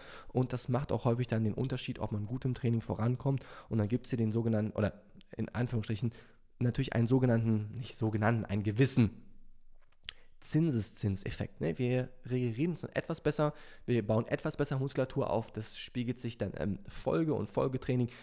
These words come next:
in etwas besseren Leistungen wieder, die dann wieder zu etwas besseren Leistungen führen, zu wieder etwas besserem Muskelaufbaupotenzial, einem besseren Muskelaufbaureiz, der im Training gesetzt wird und, und, und, und, und. Und man kann sich hier sehr viel ruinieren,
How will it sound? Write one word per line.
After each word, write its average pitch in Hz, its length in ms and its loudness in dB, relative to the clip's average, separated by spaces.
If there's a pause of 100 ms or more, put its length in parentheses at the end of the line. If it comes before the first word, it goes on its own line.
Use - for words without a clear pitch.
(220)
in 113 160 4 (180)
etwas 160 380 4
besseren 143 360 2
Leistungen 131 460 2
wieder, 127 260 2
die 117 160 -2
dann 101 360 0
wieder 208 220 6
zu 196 80 0
etwas 160 220 2
besseren 147 280 2
Leistungen 127 340 2
führen, 120 200 0
zu 117 160 -2
wieder - 140 0
etwas - 260 -6
besserem 143 360 2
Muskelaufbaupotenzial, 127 1500 2
einem 117 200 2
besseren 123 240 0
Muskelaufbaureiz, 127 800 4
der 127 100 6
im 117 60 0
Training 120 240 2
gesetzt 113 300 0
wird 113 100 0 (300)
und, 196 260 10
und, 160 140 6
und, 139 200 4
und, 131 120 4
und. 151 260 4 (260)
Und 120 160 2
man 117 160 2
kann 139 240 2
sich 120 180 -4
hier 165 520 10
sehr 135 400 10
viel 135 280 6
ruinieren, 110 520 6